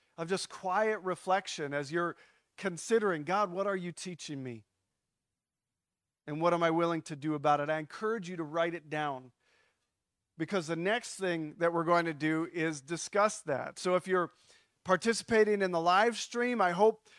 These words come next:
that you have other people in the room with you where you can be part of that discussion. And I encourage you to, uh, say something in the chat so that we can hear and make that part of the discussion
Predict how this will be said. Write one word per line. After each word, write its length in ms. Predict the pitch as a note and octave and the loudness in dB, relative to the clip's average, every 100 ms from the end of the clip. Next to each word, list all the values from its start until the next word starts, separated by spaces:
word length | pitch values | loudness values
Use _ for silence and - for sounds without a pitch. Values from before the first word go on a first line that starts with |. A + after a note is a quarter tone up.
| - | -2
that 140 | F#3+ F#3 | 0 2
you 100 | G3 | 6
have 160 | G3+ G3+ | 8 8
other 300 | A3 A3 G3+ | 6 8 6
people 480 | G3+ A3+ G#3+ G#3 | 4 -2 2 0
in 260 | G3 G#3 F#3+ | 2 -2 2
the 80 | F3+ | 4
room 320 | F3+ G#3 G#3 | 4 2 2
with 220 | G#3+ - | -2 -2
you 360 | A3 A#3+ C4+ B3+ _ - - | -4 -2 -4 -8 _ -20 0
where 120 | F#3+ | 2
you 120 | F#3+ | 2
can 160 | - F#3 | -2 -4
be 100 | F3+ | -4
part 380 | - G3 G#3 - | 2 4 4 0
of 140 | F3+ | 4
that 220 | F#3+ G3 | 6 6
discussion. 680 | F3 D#3+ - G3 A3+ A#3+ A3+ | 2 -4 2 4 4 0 0
And 120 | F3+ E3+ | 0 0
I 120 | F3 | -2
encourage 680 | E3+ - A3 B3 A3 D#3 | -4 -2 2 2 2 -2
you 260 | E3 D#3 C#3+ - - - _ | -6 -4 -8 -16 -20 -20 _
to, 360 | - G#3+ G3 D#3+ _ _ - | -4 -2 -2 -6 _ _ -16
uh, 200 | - - _ _ _ _ _ _ _ _ _ | -16 -16 _ _ _ _ _ _ _ _ _
say 360 | - - B3 C#4 | 0 4 6 4
something 440 | - A#3+ A#3+ A3 | 0 -2 -2 -2
in 120 | G3+ | 0
the 80 | F#3 | -2
chat 520 | - - A#3+ G3+ D3+ - _ _ _ | -2 0 2 2 0 -10 _ _ _
so 220 | - G3+ | -4 0
that 160 | G3 F3+ | 2 0
we 160 | A3+ | -4
can 200 | - G3 | -2 -4
hear 520 | E3+ F#3 F3+ D#3+ C#3 - _ _ _ - | -4 -2 -2 -2 -6 -16 _ _ _ -2
and 240 | F3+ F#3 | 0 2
make 180 | G3 F3+ | 2 6
that 200 | F#3 F#3 | 4 4
part 320 | - G3+ G3+ | 4 4 4
of 160 | F#3+ E3 | 0 -4
the 80 | E3+ | -4
discussion 720 | E3 - F#3+ F#3 - D#3+ | -4 0 0 0 -2 -8